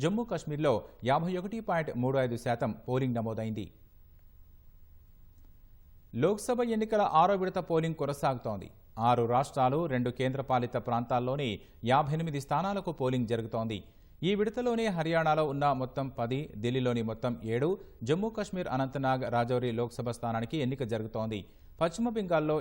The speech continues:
ఎనిమిది, జార్ఖండ్లో నాలుగు, బీహార్లోని ఎనిమిది, ఒడిశాలోని ఆరు లోక్సభ స్థానాలతో పాటు నలభై రెండు అసెంబ్లీ సీట్లకు పోలింగ్ జరుగుతోంది. ఉత్తరప్రదేశ్లో ఈ దఫా పద్నాలుగు లోక్సభ స్థానాలతో పాటు బలరాంపూర్లోని గైసారి అసెంబ్లీ స్థానం ఉప ఎన్నిక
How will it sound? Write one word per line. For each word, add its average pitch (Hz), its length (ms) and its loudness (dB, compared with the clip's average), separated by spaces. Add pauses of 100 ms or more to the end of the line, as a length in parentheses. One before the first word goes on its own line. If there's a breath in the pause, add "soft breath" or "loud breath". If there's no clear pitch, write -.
(140)
ఎనిమిది, 139 280 0 (200)
జార్ఖండ్లో 123 460 2 (160)
నాలుగు, 120 300 0 (200)
బీహార్లోని 120 480 2 (100)
ఎనిమిది, 120 280 0 (400 loud breath)
ఒడిశాలోని 214 540 -2 (120)
ఆరు 135 200 2
లోక్సభ 131 380 -2
స్థానాలతో 120 520 0
పాటు 123 240 2 (400 loud breath)
నలభై 160 280 2
రెండు 160 220 0
అసెంబ్లీ 214 380 -4
సీట్లకు 139 400 -4
పోలింగ్ 120 300 2
జరుగుతోంది. 113 480 -2 (460 soft breath)
ఉత్తరప్రదేశ్లో 214 720 -2
ఈ 139 100 -2
దఫా 139 240 0 (160)
పద్నాలుగు 123 480 0
లోక్సభ 127 340 -2
స్థానాలతో 117 500 -2
పాటు 123 220 0 (380 loud breath)
బలరాంపూర్లోని 160 760 0 (300)
గైసారి 127 480 0
అసెంబ్లీ 123 320 -2
స్థానం 120 340 0
ఉప - 80 -8 (100)
ఎన్నిక 123 180 -2